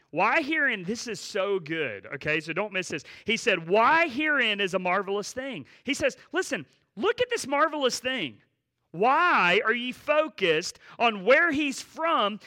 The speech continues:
and yet there's a man that he opened up his eyes right in front of you and you refuse to look at it?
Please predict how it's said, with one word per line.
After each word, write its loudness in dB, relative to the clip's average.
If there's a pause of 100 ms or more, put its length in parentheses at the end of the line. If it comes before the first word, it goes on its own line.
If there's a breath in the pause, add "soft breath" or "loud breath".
(140)
and -2
yet -2
there's -6
a 2
man -4
that -2
he -8
opened -2
up -2
his -6
eyes -2
right 0
in -6
front -6
of -8
you -8
and -10
you -10
refuse -12
to -18
look -18
at -20
it? -20